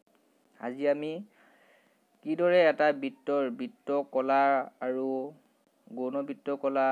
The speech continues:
আৰু তাৰ বিত্ত খণ্ড কিদৰে নিৰ্ণয় কৰিব পাৰি, তাৰ ওপৰত আমি আলোচনা কৰিম। এতিয়া চোৱা, যদি এটা মই বিত্ত লওঁ, ইয়াত চোৱা, এইটো এটা, এটা ধৰি লোৱা বৃত্ত, এইটো হৈছে কেন্দ্ৰ।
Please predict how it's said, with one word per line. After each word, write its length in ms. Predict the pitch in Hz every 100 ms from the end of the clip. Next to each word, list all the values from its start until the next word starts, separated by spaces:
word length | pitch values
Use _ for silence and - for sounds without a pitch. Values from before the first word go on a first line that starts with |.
| 135 147 _ _ -
আৰু 140 | 127
তাৰ 180 | 127 131
বিত্ত 340 | 127 110 135 135
খণ্ড 240 | 139 139 139
কিদৰে 180 | 131 139
নিৰ্ণয় 300 | 131 127 131
কৰিব 240 | 131 131 131
পাৰি, 240 | 117 143 185
তাৰ 140 | 120 123
ওপৰত 220 | 123 127
আমি 260 | 123 127 139
আলোচনা 340 | 117 - 120 120
কৰিম। 200 | 120 120
এতিয়া 220 | 120 156 170
চোৱা, 280 | 135 123 139
যদি 360 | 123 135 151
এটা 200 | 151 151 147
মই 200 | 147 143 123
বিত্ত 440 | 120 _ - 135 131
লওঁ, 180 | 135 117 - _ _ _ _ _ _ _ _ _ _ _ _ _ _ _ - _ _ _ _ _
ইয়াত 220 | - 143 151
চোৱা, 240 | - 151 156 156
এইটো 220 | 123 135
এটা, 160 | 139 147
এটা 160 | 143 147 147
ধৰি 240 | 110 127 135
লোৱা 160 | 147 139
বৃত্ত, 360 | 131 - _ 147 170 226 _ _ _ -
এইটো 220 | - 135
হৈছে 200 | 147 151 147
কেন্দ্ৰ। 420 | - 135 139 135